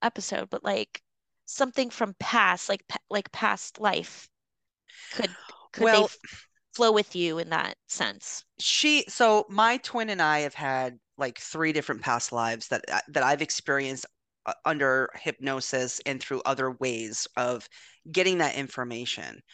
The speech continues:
Speaker 1: Mm-hmm.
Speaker 2: Um, and each, o-, obviously each time was a complete surprise. So in my case, yes, but I can't say that's true for everybody. And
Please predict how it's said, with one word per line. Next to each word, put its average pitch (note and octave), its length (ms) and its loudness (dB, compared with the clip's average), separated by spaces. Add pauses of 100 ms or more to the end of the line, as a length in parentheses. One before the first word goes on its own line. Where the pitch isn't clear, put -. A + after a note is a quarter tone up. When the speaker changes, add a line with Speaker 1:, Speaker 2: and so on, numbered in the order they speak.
(200)
Speaker 1:
Mm-hmm. F3 280 0
Speaker 2:
Um, A#2 180 -4
and D#3+ 140 0
each, F#3+ 340 -2
o-, - 80 -2 (140)
obviously C3 380 -2
each A2+ 180 -6
time B2 180 -4
was A#2+ 140 -6
a A2+ 120 -8
complete B2 360 -10
surprise. A2+ 400 -4
So D3 140 0
in E3 200 0
my F3 220 4
case, - 440 -4
yes, B2+ 320 -2
but D3 360 2 (420)
I F#3 120 2
can't A#3+ 360 -2
say G3 240 2
that's F3+ 320 0
true F3 340 0
for - 180 -4
everybody. D#3+ 480 0
And D#3+ 180 -4